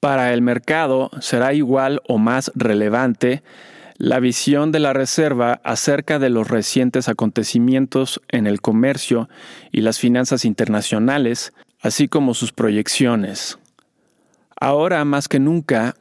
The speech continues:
consideramos que la Reserva se mostrará más cautelosa en cuanto a sus futuras acciones. Es posible que decidan retrasar más allá de este fin de año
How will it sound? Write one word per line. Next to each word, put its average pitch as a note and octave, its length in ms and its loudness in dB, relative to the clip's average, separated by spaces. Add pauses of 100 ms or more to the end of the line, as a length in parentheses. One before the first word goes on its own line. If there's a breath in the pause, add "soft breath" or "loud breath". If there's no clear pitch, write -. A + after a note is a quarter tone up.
consideramos B2+ 600 0
que D3+ 100 0
la B2 120 0
Reserva C3+ 840 0
se - 220 -2
mostrará A#2+ 520 0
más B2+ 220 -2
cautelosa B2 880 0
en A#2+ 180 -2
cuanto A2+ 380 -2
a A2 60 0
sus G#2+ 180 -6
futuras A2+ 580 -2
acciones. C3 680 -2 (640 loud breath)
Es A#2+ 120 -6
posible C3 640 0
que A2 180 -2
decidan B2 840 0
retrasar B2 840 -2 (180)
más B2+ 340 0
allá A#2+ 460 0
de G#2 320 -2
este G2 280 -4
fin A#2+ 280 0
de A2+ 100 0
año A#2 420 0